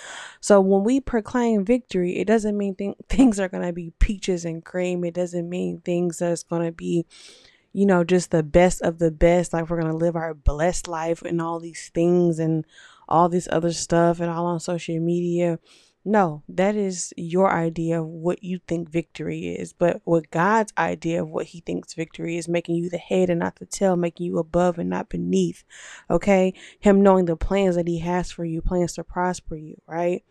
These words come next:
So sometimes that doesn't always look pretty, right? Visually, right? But we know that in our destiny, right?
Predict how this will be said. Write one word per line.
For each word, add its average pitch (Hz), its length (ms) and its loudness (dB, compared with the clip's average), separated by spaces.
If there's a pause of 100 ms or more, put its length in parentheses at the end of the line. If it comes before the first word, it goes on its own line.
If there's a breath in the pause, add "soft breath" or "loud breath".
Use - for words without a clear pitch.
(440 soft breath)
So 190 200 2
sometimes 214 640 0
that 190 220 -2
doesn't 185 280 0
always 180 400 -2
look 175 160 -2 (160)
pretty, 170 540 -2 (520)
right? 180 380 4
Visually, 156 800 0
right? 175 420 -4 (260 soft breath)
But 180 120 6
we 190 180 2
know 185 400 4
that 175 360 -2
in 180 200 -4 (320)
our 165 160 0
destiny, 156 920 -4
right? 160 400 -6